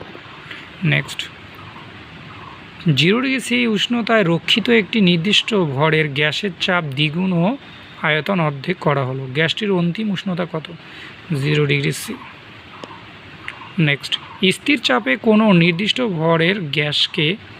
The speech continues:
জিরো ডিগ্রি সি থেকে পাঁচশো ছেচল্লিশ ডিগ্রি সি উষ্ণতায় উত্তপ্ত করা হলো। গ্যাসটির অন্তিম আয়তনের সঙ্গে প্রাথমিক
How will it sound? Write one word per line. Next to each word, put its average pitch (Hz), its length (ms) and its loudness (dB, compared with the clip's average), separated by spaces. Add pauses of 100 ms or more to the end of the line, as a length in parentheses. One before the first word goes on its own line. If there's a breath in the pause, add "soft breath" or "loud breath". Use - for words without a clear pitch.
(760)
জিরো 180 300 4
ডিগ্রি 220 320 0
সি 196 420 0
থেকে 185 600 0 (420)
পাঁচশো 185 340 0
ছেচল্লিশ 214 460 -4
ডিগ্রি 208 180 0
সি 175 320 -4
উষ্ণতায় 190 480 -2
উত্তপ্ত 175 360 -2
করা 165 280 0
হলো। 147 200 -2 (480 loud breath)
গ্যাসটির 170 420 0 (520)
অন্তিম 208 540 6
আয়তনের 190 400 2
সঙ্গে 170 420 2
প্রাথমিক 202 580 -2